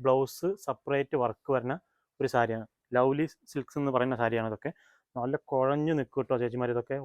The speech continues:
ഉടുത്ത, ഉടുത്ത ഫീൽ തന്നെ ഉണ്ടാവില്ല. ഞാൻ അത് ഓപ്പൺ ചെയ്ത് കാണിച്ചു തരാം. ഇത് വന്നിട്ട് നാനൂറ്റി,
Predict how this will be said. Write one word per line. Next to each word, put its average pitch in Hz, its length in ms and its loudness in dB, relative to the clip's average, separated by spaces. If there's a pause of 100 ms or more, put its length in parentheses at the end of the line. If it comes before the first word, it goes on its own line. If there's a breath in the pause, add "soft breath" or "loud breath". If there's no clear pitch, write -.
ഉടുത്ത, 120 240 -6 (120)
ഉടുത്ത 123 320 -4 (220)
ഫീൽ 139 240 -2
തന്നെ 151 160 0
ഉണ്ടാവില്ല. 117 280 2 (760)
ഞാൻ 151 120 8
അത് 156 140 8
ഓപ്പൺ 160 240 2
ചെയ്ത് 175 180 4
കാണിച്ചു 135 220 4
തരാം. 151 140 0 (460)
ഇത് 175 140 0
വന്നിട്ട് 165 280 2
നാനൂറ്റി, 156 540 0